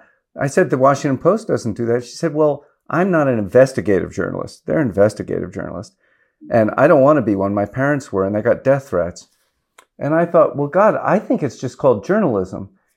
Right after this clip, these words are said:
you know, <laughs> to, to try and find the truth." But that's a question. Is that, I mean, you know, is it,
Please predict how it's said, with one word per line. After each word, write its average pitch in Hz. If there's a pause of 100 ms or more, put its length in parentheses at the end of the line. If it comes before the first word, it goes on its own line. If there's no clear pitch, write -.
(180)
you 135
know, 120
<laughs> -
to, 147
to 175
try 226
and 196
find 170
the 131
truth." 151 (280)
But 165
that's 190
a 151
question. 123
Is 131
that, 180 (100)
I 131
mean, 147
you 185
know, 127
is 127
it, 127